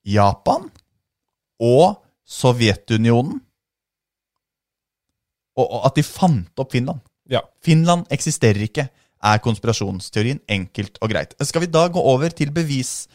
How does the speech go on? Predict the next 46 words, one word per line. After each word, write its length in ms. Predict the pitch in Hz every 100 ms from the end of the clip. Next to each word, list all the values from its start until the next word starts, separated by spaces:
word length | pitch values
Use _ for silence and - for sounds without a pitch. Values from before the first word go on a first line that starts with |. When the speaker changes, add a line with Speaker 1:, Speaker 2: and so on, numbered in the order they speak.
| _ _ _
Speaker 1:
for 100 | 139
at 80 | 147
Finland 380 | - 117 131 156
ikke 240 | 151 - 101
eksisterer? 540 | - 123 131 147 127
Speaker 2:
Ja, 80 | -
kjør 500 | - - 151 147 147
på 220 | - 117 110
bevis, 360 | 110 98 90 - -
eh, 220 | 98 92
for 360 | 95 - - 92
at 100 | 95
de 80 | 92
ikke 140 | 82 76
eksisterer. 460 | - - - - -
Speaker 1:
Bevis 400 | 175 170 175 -
en. 280 | 127 101 82 - - _
Finland 580 | - - 151 156 185 190
er 220 | 113 107
ikke 160 | 107 139
et 80 | -
populært 460 | 160 175 147 151
land, 260 | 165 202 208 -
og 160 | 143
det 80 | 147
er 80 | 160
veldig 200 | 143 131
få 200 | - 113
som 160 | 113 147
reiser 400 | 156 117 - 131
dit. 160 | 147 - _ _
Speaker 2:
Mm. 180 | 127 98 67 _ _ _ _ _ _ -
Speaker 1:
Eh, 280 | 110 120 120
derfor, 360 | 127 135 185 208 _ _ _ _ _ _ _ _ _
veldig 340 | 131 180 139 135
få 180 | - 113
har 100 | 113
sett 280 | 131 - 120
Finland. 360 | - 110 120 101 _ _ _ _ _ _
Speaker 2:
Ja. 140 | 90 78
Speaker 1:
Veldig 440 | 123 165 127 131
få 120 | 135 135
mennesker 360 | 135 101 117
har 60 | 123
sett 180 | 127 -
Finland. 340 | 113 127 156